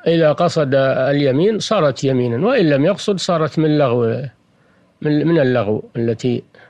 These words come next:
لكن إذا قصد، آه، أنه حلف بغير الله تعظيماً لذلك الغير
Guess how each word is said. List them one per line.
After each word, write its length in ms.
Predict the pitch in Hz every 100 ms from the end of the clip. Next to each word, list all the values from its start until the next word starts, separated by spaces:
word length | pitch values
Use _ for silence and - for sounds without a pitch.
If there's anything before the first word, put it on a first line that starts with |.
| _ -
لكن 280 | 113 113 147
إذا 220 | 135 123
قصد، 540 | 110 160 175 170 208 - - - - _ _ - 113 _ -
آه، 420 | 131 127 123 127
أنه 300 | 135 131 123
حلف 380 | - 147 127 120
بغير 300 | 127 123 117
الله 240 | 135 131
تعظيماً 540 | - 117 117 147 135
لذلك 560 | 117 117 120 135 120 131
الغير 340 | 117 117 170